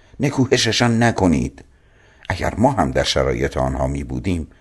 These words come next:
همان رفتار را داشتیم.» با توجه به آنکه اگر در تمام جهان یک نفر آنچنان منصف بود که باید از اطرافیانش انتقاد می‌کرد، آن فرد به یقین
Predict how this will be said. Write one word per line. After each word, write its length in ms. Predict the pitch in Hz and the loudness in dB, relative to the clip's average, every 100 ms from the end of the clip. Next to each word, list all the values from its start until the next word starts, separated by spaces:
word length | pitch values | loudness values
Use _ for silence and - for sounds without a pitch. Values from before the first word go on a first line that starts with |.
| _ - - | _ -20 -4
همان 360 | 143 98 60 64 | 0 2 0 0
رفتار 500 | 78 - 52 - - | -4 -4 -6 -6 -8
را 100 | - | -10
داشتیم.» 640 | - - - - - - - _ _ _ _ _ _ _ _ _ _ _ _ _ _ _ _ _ _ _ - | -8 -12 -12 -14 -14 -18 -20 _ _ _ _ _ _ _ _ _ _ _ _ _ _ _ _ _ _ _ -2
با 100 | 123 | 0
توجه 380 | 101 101 - 170 | 0 -2 -2 -2
به 60 | - | 0
آنکه 240 | 147 165 | 0 -2
اگر 180 | 160 156 139 | -4 -6 -2
در 120 | 123 | -4
تمام 480 | - 123 165 185 92 | -2 -4 -2 0 0
جهان 400 | 71 67 - - - - - - | 0 -4 -6 -10 -16 -20 -20 -4
یک 180 | 233 247 | 0 0
نفر 320 | 185 190 202 196 | -2 -4 -4 -2
آنچنان 480 | 175 151 196 214 127 | -4 -2 2 4 4
منصف 420 | 90 80 73 - | 2 0 -2 -4
بود 340 | - 50 50 - _ _ - | -8 -10 -10 -16 _ _ -4
که 120 | 131 | -4
باید 460 | - 135 165 170 | -2 0 2 2
از 140 | 90 67 | 2 0
اطرافیانش 800 | - - 73 - 69 64 64 - | -2 0 -2 -2 -4 -2 -2 -4
انتقاد 540 | - - 69 67 64 76 | -4 -4 -2 -2 -4 -6
می‌کرد، 720 | 69 - 71 76 95 - - _ _ _ _ _ - - | -6 -4 -4 -2 -4 -10 -18 _ _ _ _ _ -20 -6
آن 180 | - 85 | 0 0
فرد 540 | - 76 71 - 67 | 0 -2 -2 -4 -2
به 100 | 98 | 2
یقین 720 | 92 85 92 - 92 - 80 | 2 4 0 0 0 0 -2